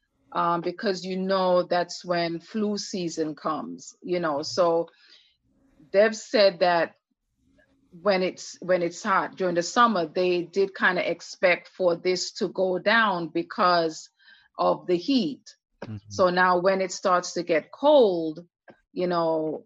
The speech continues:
Speaker 1: I'm like, you know, they're talking about a second wave. They're talking about a different strain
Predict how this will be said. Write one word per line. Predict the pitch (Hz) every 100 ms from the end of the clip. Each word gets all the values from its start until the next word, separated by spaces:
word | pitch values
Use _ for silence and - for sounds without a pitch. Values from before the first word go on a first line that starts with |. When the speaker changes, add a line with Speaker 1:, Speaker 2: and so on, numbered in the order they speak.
| -
Speaker 1:
I'm | 170 165 170 165
like, | 156 160
you | 185
know, | 160
they're | 156 165
talking | 196 - 180
about | 165 151
a |
second | - 165 - 147 151
wave. | 196 196 196 196 165
They're | 151
talking | - 190 180 180
about | 160 165 160 160 160 160 156 -
a | 160
different | 143 185 190 170 139
strain | - - - 185 220 233 233 233 233